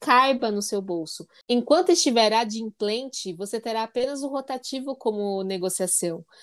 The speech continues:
Porém, parcelar e continuar gastando como se não houvesse amanhã, como a Elaine deu exemplo, você só estará adiando o problema. O agente financeiro tem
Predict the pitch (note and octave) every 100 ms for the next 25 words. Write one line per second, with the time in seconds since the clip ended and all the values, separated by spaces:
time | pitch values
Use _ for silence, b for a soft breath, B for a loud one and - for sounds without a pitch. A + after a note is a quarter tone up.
0 | B _ G#3 G#3+ C#4 C#4+ A#3+ C4+ - B3+
1 | A3 A3 G#3+ G#3 G#3 A3+ A#3 A3 - G#3
2 | G#3 G#3 G3+ - G3 F#3+ F#3 F#3 F#3 F3+
3 | E3+ E3+ G3+ C4+ G#3+ - F3+ F3+ F3+ F3+
4 | F3+ F3 E3+ E3 E3 A3+ C#4+ C#4+ F3+ -
5 | b b - G3+ - G#3 - A#3+ D4 -
6 | D4+ B3+ A#3+ A#3+ A#3 A#3+ C4 A#3+ F#3+ D#3+
7 | D#3 D#3+ _ B B B A3 A3+ C#4 -
8 | C#4+ B3+ A3+ C4 B3+ B3 A#3+